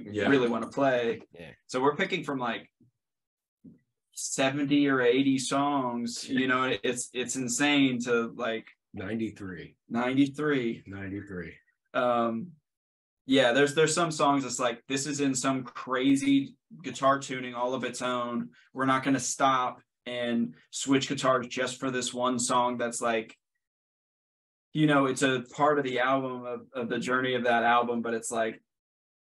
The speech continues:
Speaker 2: and maybe, and some people would enjoy it, but it's like, it's, I think that's, it's gonna take, it's gonna take more than it gives to the show to, like, try to pull it off. So some songs automatically disqualify themselves of being just, like,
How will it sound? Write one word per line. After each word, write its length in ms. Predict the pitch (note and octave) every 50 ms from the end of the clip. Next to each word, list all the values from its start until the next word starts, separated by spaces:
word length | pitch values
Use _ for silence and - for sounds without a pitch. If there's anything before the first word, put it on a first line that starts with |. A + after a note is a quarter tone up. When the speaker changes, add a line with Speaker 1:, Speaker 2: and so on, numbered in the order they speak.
| _ -
Speaker 2:
and 160 | C3+ C3+ D3
maybe, 260 | D#3 E3 E3 D3+ -
and 160 | C3+ C3 C3+
some 200 | - F3+ F3 E3+
people 260 | E3+ D#3+ C#3+ D3 C#3
would 220 | C3+ D3+ E3 E3 D#3
enjoy 440 | C#3+ C3 C3 B2+ B2 B2 B2 B2 B2
it, 100 | A#2+ A#2
but 160 | A#2 A#2+ A#2 A#2
it's 160 | A2+ A2+ - A#2+
like, 260 | A#2 A2+ A2 A2 -
it's, 400 | A#2 B2+ B2+ B2 - - - - _
I 160 | A#2 A#2+ A#2+ A#2+
think 180 | C3 B2 A#2+
that's, 200 | B2 A#2+ A#2+ - -
it's 200 | - B2 A#2+ A#2+
gonna 260 | - B2+ A#2+ A#2 G#2+ -
take, 420 | - - B2 A#2+ A#2+ A#2+ A#2+ - - - - _ _ _ _ _ _ _ _ _
it's 160 | B2 B2 A#2
gonna 240 | C#3 C3+ B2+ A#2+ A#2
take 380 | - - C#3+ C#3 C3 B2+ A#2 B2
more 240 | B2 B2+ B2+ B2
than 160 | A#2+ A#2+ A2+ G#2
it 100 | G#2 A2+
gives 300 | B2 A#2+ A#2 A2+ - -
to 80 | A#2+ A2
the 120 | A2 G#2+
show 460 | - - C3 B2 A#2+ A2+ A2+ A2 - -
to, 160 | - B2 A#2
like, 260 | A#2 A2+ G#2+ G2 -
try 240 | - - A#2 A2+ G#2+
to 80 | A2
pull 260 | - - - A2+ G#2 G2
it 60 | F#2
off. 240 | F2+ G2 - - -
So 80 | - -
some 220 | - F3 F3 E3
songs 380 | C#3+ - D#3 D3+ C#3 C#3 C3+ -
automatically 640 | A#2+ B2 B2+ B2 B2 B2 A#2+ A#2 A#2 A#2 A#2+ A#2 A#2
disqualify 640 | A#2 A#2 A#2 - - B2 A#2+ A#2 A#2 A#2+ A#2+ A#2
themselves 420 | A2+ A2+ A#2 A#2+ A#2+ A2+ A2+ - A#2+
of 100 | A#2 A2+
being 280 | B2 A#2+ A#2 A2+ A#2
just, 200 | A#2 A#2 A#2 -
like, 300 | - A2 G#2 G#2+ - -